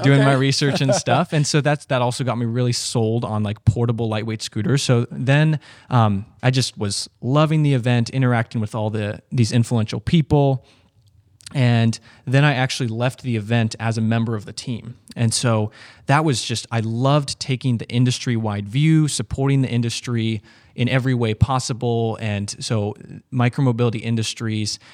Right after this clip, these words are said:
Speaker 1: it's an event that we, oh man, sorry, my voice is really shot from all the, everything we've been doing the last three days.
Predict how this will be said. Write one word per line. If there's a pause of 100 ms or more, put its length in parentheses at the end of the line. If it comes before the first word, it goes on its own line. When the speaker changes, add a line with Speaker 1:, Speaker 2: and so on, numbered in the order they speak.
Speaker 1:
it's
an
event
that
we,
oh
man,
sorry,
my
voice
is
really
shot
from
all
the, (340)
everything
we've
been
doing
the
last
three
days.